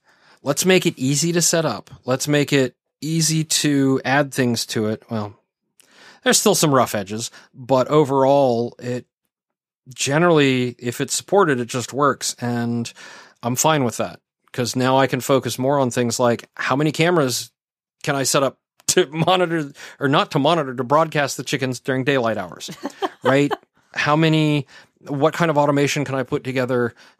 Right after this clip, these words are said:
Speaker 1: to switch scenes or to turn on and off, and this, you know, I can focus my energy on things that I, I, that are fun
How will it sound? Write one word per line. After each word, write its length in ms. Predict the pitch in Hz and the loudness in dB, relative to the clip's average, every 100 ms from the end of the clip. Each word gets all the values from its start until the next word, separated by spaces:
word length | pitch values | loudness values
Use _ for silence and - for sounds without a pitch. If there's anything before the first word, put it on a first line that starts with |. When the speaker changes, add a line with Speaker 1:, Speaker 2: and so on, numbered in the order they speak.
| _ | _
Speaker 1:
to 540 | - 143 131 123 120 120 | -4 -2 -2 -2 -2 -4
switch 380 | - 135 - | -6 -6 -2
scenes 800 | - - 175 156 143 131 123 113 | 2 2 4 2 2 2 0 -4
or 320 | - 131 131 123 | -6 -2 -2 -2
to 180 | - | -6
turn 240 | 120 135 127 | -6 -4 -2
on 180 | 123 127 | 0 0
and 100 | 123 | 0
off, 200 | 123 - | -2 -4
and 100 | 120 | -10
this, 180 | 117 - | -8 -8
you 120 | 135 | -4
know, 120 | 143 - - - - _ _ - - | -4 -4 -8 -14 -18 _ _ -10 -2
I 80 | 151 | 0
can 120 | 165 | 0
focus 280 | 170 208 196 | 0 -2 0
my 140 | 185 | 0
energy 300 | 160 147 147 | 0 -2 -2
on 100 | 139 | -4
things 300 | 123 139 131 | -2 -2 -2
that 100 | 135 | -2
I, 160 | 123 123 | -2 -2
I, 260 | 113 117 113 _ - _ _ _ _ _ _ | -2 -2 -4 _ -20 _ _ _ _ _ _
that 160 | 156 131 | 0 0
are 60 | |
fun 760 | 117 - 131 139 165 185 185 | -4 -8 -4 0 2 4 2